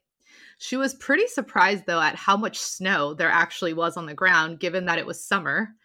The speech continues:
But she could see the lively and green Eagle Valley below and made the subsequent decision to camp for the night.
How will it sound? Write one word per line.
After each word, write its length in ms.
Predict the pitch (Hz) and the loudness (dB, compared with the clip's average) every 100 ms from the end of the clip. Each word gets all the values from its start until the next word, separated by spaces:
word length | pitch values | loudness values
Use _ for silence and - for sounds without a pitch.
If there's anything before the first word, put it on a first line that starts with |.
| _ _ _ _ | _ _ _ _
But 320 | - 185 175 - | 4 6 6 0
she 160 | - | -4
could 180 | - 233 | 0 0
see 160 | - 254 | 0 -2
the 140 | 262 | 0
lively 420 | 233 180 190 208 196 | 4 4 4 0 0
and 140 | 180 | -2
green 200 | 180 170 | -4 -4
Eagle 340 | - 165 180 170 | -6 -4 -4 0
Valley 260 | 156 147 | 0 0
below 680 | 147 147 196 247 247 240 240 247 - _ _ - | -8 -6 -2 0 0 -2 -4 -8 -20 _ _ -6
and 540 | 247 254 262 254 247 208 - | 0 2 2 0 -2 -4 -10
made 180 | 214 208 | -4 -4
the 60 | 202 | -2
subsequent 500 | 202 190 196 196 180 | -4 -4 -8 -8 -8
decision 460 | 180 170 151 160 | -8 -6 -8 -10
to 100 | 151 | -12
camp 280 | 165 170 - | -8 -8 -8
for 80 | _ | _
the 80 | 160 | -8
night. 220 | 156 - | -6 -6